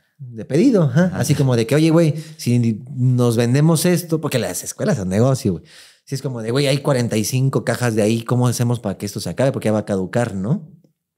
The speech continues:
Speaker 1: Yo creo que era así como de
Speaker 2: Ni me fijaba en si estaba caducado
Speaker 1: No,
Speaker 2: o
Speaker 1: yo
Speaker 2: no.
Speaker 1: tampoco, pero sí era, yo creo que de que, "Güey, esto va a caducar en dos semanas,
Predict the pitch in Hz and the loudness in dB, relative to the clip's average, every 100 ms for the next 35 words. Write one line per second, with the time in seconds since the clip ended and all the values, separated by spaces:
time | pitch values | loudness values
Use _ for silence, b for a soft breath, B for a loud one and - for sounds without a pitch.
0 | - 101 107 110 113 110 117 117 104 101 | -16 -12 -6 -2 0 -2 -2 -2 0 -2
1 | 285 214 156 95 113 104 123 120 104 92 | 0 2 4 4 0 2 2 0 -4 -4
2 | 117 120 98 90 95 104 254 214 180 175 | -4 -2 -4 -4 -2 0 4 4 4 4
3 | 220 180 147 127 139 147 139 131 135 143 | 4 2 2 2 4 4 4 2 2 0
4 | 139 131 117 107 98 123 139 135 127 135 | 2 2 2 0 0 2 2 2 2 2
5 | 113 120 117 117 110 110 110 110 117 117 | 2 2 0 0 0 -2 -2 0 0 0
6 | 104 - - | -4 -8 -16